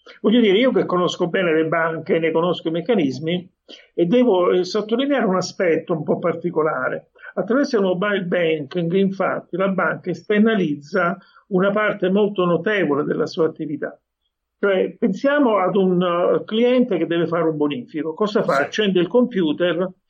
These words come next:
Speaker 1: redige il bonifico digitalmente, clicca e digita il pin o a-, altra, mm, altro sistema di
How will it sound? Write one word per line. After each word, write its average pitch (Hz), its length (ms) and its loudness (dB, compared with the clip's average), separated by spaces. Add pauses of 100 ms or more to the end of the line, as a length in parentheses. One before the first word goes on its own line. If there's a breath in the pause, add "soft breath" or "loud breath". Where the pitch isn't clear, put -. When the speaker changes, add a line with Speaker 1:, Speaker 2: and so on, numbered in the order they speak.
(120)
Speaker 1:
redige 208 600 4
il 160 80 2
bonifico 160 560 0
digitalmente, 165 1120 -2 (440 soft breath)
clicca 247 720 2
e 170 160 -6
digita 185 520 2
il 254 200 0
pin 170 380 -2
o 160 400 -2
a-, 147 400 -4
altra, 147 440 -4
mm, 147 580 -16 (100)
altro 165 260 -20
sistema 165 400 0
di 147 220 -4